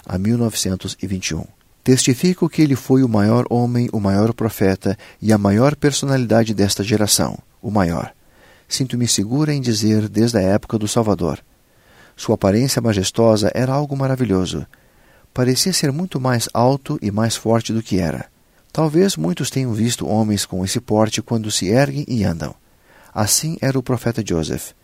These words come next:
Não há gravuras dele, pelo que sei, que se comparem com a beleza e majestade de sua presença.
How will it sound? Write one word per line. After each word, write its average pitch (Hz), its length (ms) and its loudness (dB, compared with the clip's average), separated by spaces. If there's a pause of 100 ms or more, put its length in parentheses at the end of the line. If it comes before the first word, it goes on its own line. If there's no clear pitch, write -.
(400)
Não 110 220 2
há 127 60 2
gravuras 131 560 2
dele, 117 260 6
pelo 98 180 0
que 95 140 -2
sei, 110 260 2
que - 140 -6
se 101 160 0
comparem 123 540 -2
com - 180 -4
a 107 40 0
beleza 113 540 0
e - 80 -4
majestade 113 680 -2
de 113 100 -6
sua 104 180 -2
presença. 98 560 -4